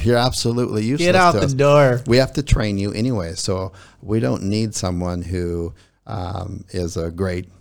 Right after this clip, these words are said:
Speaker 1: you know, great at grades and stuff like that. Now, so you have to be intelligent.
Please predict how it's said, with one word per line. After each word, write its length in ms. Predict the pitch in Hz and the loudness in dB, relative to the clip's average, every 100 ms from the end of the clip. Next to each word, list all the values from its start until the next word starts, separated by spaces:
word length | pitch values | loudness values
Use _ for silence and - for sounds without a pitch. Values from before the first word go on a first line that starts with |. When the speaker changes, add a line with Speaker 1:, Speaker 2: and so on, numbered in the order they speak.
| _ | _
Speaker 1:
you 60 | 85 | -14
know, 220 | 78 71 - | -12 -12 -12
great 180 | - 92 | -6 -4
at 100 | 90 | -6
grades 480 | 90 95 85 80 73 | -8 -10 -8 -10 -12
and 80 | 87 | -12
stuff 260 | - 92 87 | -10 -10 -10
like 200 | 90 - | -12 -12
that. 280 | 92 - - _ | -12 -12 -18 _
Now, 120 | 87 | -16
so 160 | 87 - | -10 -8
you 80 | 90 | -4
have 160 | 120 | -4
to 100 | 135 | -2
be 100 | 143 | 0
intelligent. 680 | 123 - 101 92 87 90 92 | 0 0 -2 -2 -4 -8 -12